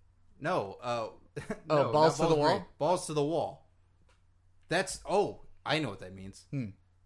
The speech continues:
Speaker 1: That means when you're in the walls of Jericho. 'Cause when you're in the walls of Jericho,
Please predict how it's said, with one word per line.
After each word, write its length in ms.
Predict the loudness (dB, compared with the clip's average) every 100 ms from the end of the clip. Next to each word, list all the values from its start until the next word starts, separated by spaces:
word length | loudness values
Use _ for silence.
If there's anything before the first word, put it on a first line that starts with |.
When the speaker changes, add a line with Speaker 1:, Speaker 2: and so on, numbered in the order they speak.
| _ -8
Speaker 1:
That 120 | -4
means 240 | -2 -4
when 100 | -6
you're 100 | -6
in 80 | -6
the 80 | -4
walls 320 | -2 -2 -4
of 80 | -8
Jericho. 560 | -8 -6 -6 -10 -20 -20 _ -20 -20 _ _ _ _ _ _ _ _ _ -16
'Cause 180 | -12
when 120 | -8 -6
you're 120 | -4
in 60 |
the 80 | -4
walls 280 | -2 -2 -2
of 60 | -6
Jericho, 600 | -6 -4 -6 -10 -20